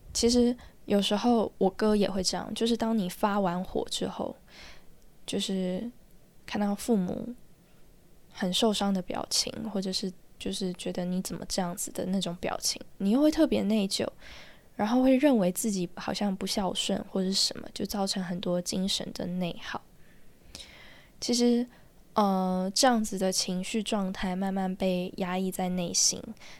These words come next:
当你长大的时候，只要和，你和父母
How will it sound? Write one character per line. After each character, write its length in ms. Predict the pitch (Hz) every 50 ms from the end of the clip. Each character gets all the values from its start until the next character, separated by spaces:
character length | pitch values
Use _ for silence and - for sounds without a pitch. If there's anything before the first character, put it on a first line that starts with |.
| - -
当 180 | - 202 202 196
你 120 | 190 185
长 220 | 180 196 165 - -
大 200 | - 190 180 175
的 100 | - -
时 200 | - - - 196
候， 240 | - - 180 - -
只 160 | - - 180
要 260 | 180 180 180 185 190
和， 240 | - - 190 180 180 - - -
你 180 | 196 180 175
和 220 | 180 - 202 190 190
父 160 | - - 208
母 280 | 190 180 180 - -